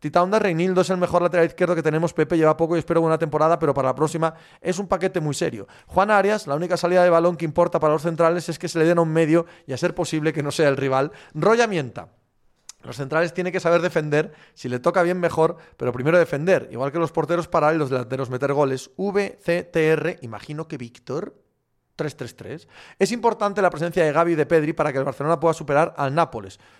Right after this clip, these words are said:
Pues sí, son dos jugadores importantes, titulares del equipo, por supuesto que es importante. Especulador ultramítico, agradecemos tu sacrificio, Pepe. Aquí, aquí estamos, de nada. Manu Raj, Xavi y Luis Enrique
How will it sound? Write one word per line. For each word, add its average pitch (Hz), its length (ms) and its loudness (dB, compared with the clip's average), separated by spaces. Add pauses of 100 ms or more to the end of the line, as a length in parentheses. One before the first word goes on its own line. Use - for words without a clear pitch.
(120)
Pues 180 180 -4
sí, 170 380 -14
son 117 180 -14
dos 120 140 -12
jugadores 120 400 -8
importantes, 135 560 -4
titulares 120 400 -8
del 123 100 -4
equipo, 135 320 -6
por 202 100 -8
supuesto 139 400 -10
que 233 60 -12
es 147 80 -12
importante. 110 540 -14 (320)
Especulador 151 440 0
ultramítico, 226 560 -4 (160)
agradecemos 139 540 0
tu 196 80 -8
sacrificio, 160 500 -2
Pepe. 160 320 -2
Aquí, 143 440 -10
aquí 123 160 -12
estamos, 107 340 -14
de 156 100 -6
nada. 92 280 -10 (220)
Manu 220 340 0
Raj, 143 340 -2 (100)
Xavi 190 300 2
y 202 60 -4
Luis 190 200 -4
Enrique 170 540 -4